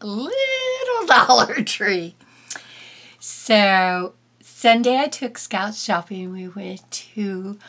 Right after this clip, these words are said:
Target. She is just delightful. She really is. She loves to look at everything.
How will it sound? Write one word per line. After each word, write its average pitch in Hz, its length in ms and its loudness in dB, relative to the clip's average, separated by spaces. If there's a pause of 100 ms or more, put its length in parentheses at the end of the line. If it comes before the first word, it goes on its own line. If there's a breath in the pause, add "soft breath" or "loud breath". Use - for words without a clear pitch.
(340 loud breath)
Target. 180 680 -6
She 339 400 -4
is 185 320 -6
just - 500 0
delightful. 165 840 -6
She 262 300 0
really 190 460 -2
is. 170 420 -10
She - 220 -6
loves 185 320 -6
to - 140 -6
look 214 280 -2
at 226 120 -4
everything. 208 1080 -4